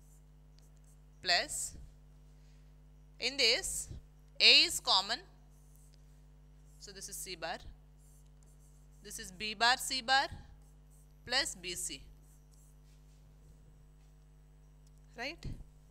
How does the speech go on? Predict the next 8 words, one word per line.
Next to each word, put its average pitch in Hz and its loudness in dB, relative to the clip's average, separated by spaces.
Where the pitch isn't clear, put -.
Now 247 -6
we 302 -4
can 233 -8
write 202 -4
this 208 -12
is - -12
A 160 -2
bar. 151 0